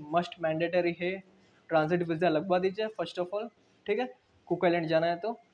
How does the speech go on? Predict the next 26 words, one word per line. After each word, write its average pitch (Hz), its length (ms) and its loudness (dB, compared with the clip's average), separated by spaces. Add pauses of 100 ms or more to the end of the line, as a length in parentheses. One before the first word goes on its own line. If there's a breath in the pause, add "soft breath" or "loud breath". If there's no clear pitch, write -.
(540 soft breath)
फिर 165 120 2
आपके 160 180 2
पास 175 260 2
once 175 220 0
transit 175 300 2
visa 165 260 2
आ 170 120 6
जाता 170 200 2
है, 143 60 -2
कोई 240 160 2
भी 233 120 2
दोनों 185 240 4
में 208 100 0
से 202 140 -4
कोई 214 160 -2
भी 202 120 0
एक 180 100 2
country, 131 260 -6 (220)
या 156 100 2
Australia 190 640 0
Sydney 175 380 -2
का 190 120 2
transit 185 300 0
visa 180 220 0
लगवा 185 280 4
दीजिए, 190 360 -2